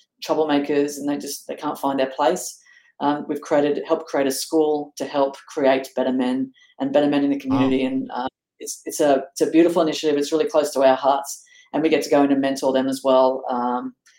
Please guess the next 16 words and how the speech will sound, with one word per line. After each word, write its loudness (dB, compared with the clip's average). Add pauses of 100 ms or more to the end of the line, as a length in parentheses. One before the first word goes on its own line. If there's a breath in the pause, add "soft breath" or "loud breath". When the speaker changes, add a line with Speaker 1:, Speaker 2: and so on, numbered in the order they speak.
(120 soft breath)
Speaker 1:
and 0
it's 0
just -8
other 0
business, -4
it's -10
men 0
of 0
business. -4
So 0 (100)
it's -8
men 0
of -2
business -8
of -10
the -14